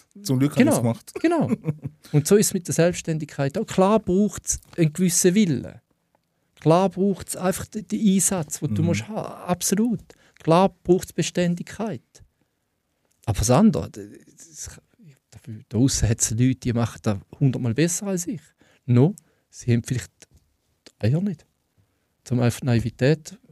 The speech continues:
Speaker 2: am Platz zu lassen.
Speaker 1: Mhm.
Speaker 2: Wenn ich denke, meine Partnerin, die wäre so eine gute Unternehmerin.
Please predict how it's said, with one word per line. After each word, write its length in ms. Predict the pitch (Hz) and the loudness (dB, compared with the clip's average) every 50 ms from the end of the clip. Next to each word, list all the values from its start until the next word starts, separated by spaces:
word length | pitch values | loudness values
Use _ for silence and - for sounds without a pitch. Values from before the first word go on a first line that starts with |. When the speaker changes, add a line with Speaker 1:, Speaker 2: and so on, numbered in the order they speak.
| _ _ - | _ _ -12
Speaker 2:
am 140 | 185 160 | -12 -12
Platz 380 | 156 - 170 165 160 - - - | -6 -2 -2 -2 -2 -4 -10 -14
zu 60 | - | -14
lassen. 100 | 190 151 _ | -18 -18 _
Speaker 1:
Mhm. 300 | 104 104 98 92 90 90 98 | -18 -16 -16 -16 -14 -4 0
Speaker 2:
Wenn 80 | 127 | 0
ich 120 | 117 107 - | 0 0 2
denke, 240 | - 180 202 - - | 2 0 0 2 0
meine 180 | 151 175 196 175 | 2 2 2 2
Partnerin, 420 | - - 135 170 214 233 143 107 | 0 -2 -2 -2 -2 -2 -6 -4
die 180 | - 110 104 95 | -2 -2 0 2
wäre 180 | 113 110 117 117 | 4 2 2 2
so 340 | - - 147 165 190 - _ | 2 4 4 4 4 4 _
eine 100 | - 156 | -4 -4
gute 360 | - - 170 175 175 175 165 | -2 0 0 0 0 0 0
Unternehmerin. 540 | 147 143 139 139 151 165 180 190 180 147 - | 0 0 2 2 0 0 -2 -2 -4 -8 -12